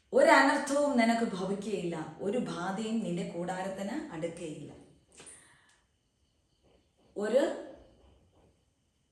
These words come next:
ഒരു അനർത്ഥവും നിനക്ക് ഭവിക്കുകയില്ല, ഒരു ബാധയും നിന്റെ കൂടാരത്തിന് അടുക്കുകയില്ല. ആരുടെ കൂടാരത്തിലാണ് ഒരു അനർത്ഥവും വന്നു ചേരാത്തത്?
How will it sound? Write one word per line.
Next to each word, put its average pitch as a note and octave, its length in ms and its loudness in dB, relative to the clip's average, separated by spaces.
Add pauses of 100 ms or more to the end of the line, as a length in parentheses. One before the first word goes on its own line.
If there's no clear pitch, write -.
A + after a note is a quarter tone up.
(1160)
ഒരു B3+ 180 6
അനർത്ഥവും B3+ 920 0 (180)
നിനക്ക് A3+ 320 -2
ഭവിക്കുകയില്ല, A#3 920 -2
ഒരു G3+ 160 -4
ബാധയും G3+ 640 0
നിന്റെ G#3 300 -2
കൂടാരത്തിന് G#3 760 -4 (340)
അടുക്കുകയില്ല. E3 600 -6 (1900)
ആരുടെ C#4 560 4
കൂടാരത്തിലാണ് A3+ 960 4 (340)
ഒരു G#3 140 0
അനർത്ഥവും G3+ 720 -2
വന്നു F3 240 -4
ചേരാത്തത്? F3+ 840 -6